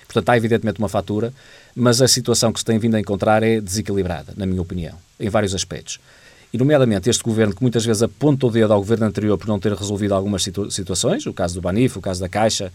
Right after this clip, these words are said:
até este caso o Novo Banco, não conseguiu vender, de facto, quando o tentou fazer. A verdade é que o governo anterior teve a preocupação de não resolver mal as situa-, as situações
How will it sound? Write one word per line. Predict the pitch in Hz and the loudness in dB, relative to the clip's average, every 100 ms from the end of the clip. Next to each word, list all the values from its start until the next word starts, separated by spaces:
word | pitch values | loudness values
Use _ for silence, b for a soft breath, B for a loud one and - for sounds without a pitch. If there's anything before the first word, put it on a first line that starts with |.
| B B B | B B B
até | 104 113 | -4 0
este | 104 - | 0 2
caso | 104 98 | 0 2
o | |
Novo | 101 92 | -2 2
Banco, | 107 135 117 | 2 2 0
não | 90 | -2
conseguiu | 95 - 95 | -2 -2 0
vender, | 98 90 135 | 0 2 0
de | - | 0
facto, | 120 - | -4 -2
quando | 98 | -4
o | 92 | -2
tentou | 95 95 | -4 -4
fazer. | 92 92 95 107 B B B B B B | -4 -2 -2 -4 B B B B B B
A | 131 | -2
verdade | 120 139 139 | 4 6 4
é | |
que | 135 | 4
o | 139 | 2
governo | 127 135 139 131 | 4 4 6 4
anterior | 127 127 120 127 | 4 4 4 4
teve | 131 135 131 | 4 2 4
a | |
preocupação | 117 131 123 - 117 135 120 | 2 2 2 2 2 2 2
de | 117 | 2
não | 139 131 | 4 2
resolver | 117 123 127 | 2 4 4
mal | 120 131 131 | 4 4 4
as | 123 | 2
situa-, | 123 117 - - | -2 -2 -2 -4
as | 110 | -4
situações | 110 110 - 107 123 | -2 -2 0 -2 -4